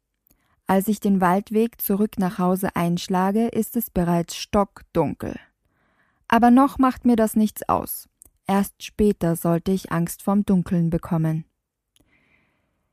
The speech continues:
Ich habe schwarze Jeans an, aber ein weiß- und lilafarbenes T-Shirt, mit dem man mich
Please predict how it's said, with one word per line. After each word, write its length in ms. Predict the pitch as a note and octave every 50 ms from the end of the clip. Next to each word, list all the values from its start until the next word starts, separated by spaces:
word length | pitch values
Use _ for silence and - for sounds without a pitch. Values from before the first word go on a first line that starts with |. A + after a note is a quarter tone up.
| _ _ _ _ - A3
Ich 160 | G#3 - A3+
habe 500 | A#3 A#3 A#3 A#3 A3 A#3 A#3 A#3 A#3 A3+
schwarze 520 | A3 - - A#3+ A#3 A#3+ A#3+ - - A#3+ G#3+ -
Jeans 480 | - - A#3 A#3 A3+ G#3+ G3 F3 -
an, 320 | - - - - E3+ E3+ -
aber 200 | - F#3+ F#3+ G3+
ein 240 | F#3+ G#3 A3 A3 G#3
weiß- 320 | G#3 G#3 G#3+ A3+ A#3+ - A#3+
und 180 | A3+ G#3+ G3+
lilafarbenes 800 | G3+ A3+ A3+ A#3 A3+ A3 - A3 G#3+ G#3+ G#3 G#3+ G#3+ A3 - -
T-Shirt, 580 | - - - B3+ B3 - - A#3+ A#3+ B3 B3 -
mit 220 | B3 B3 A#3 -
dem 80 | A#3 A3+
man 160 | A#3 A3+ A3+
mich 140 | A#3 A3+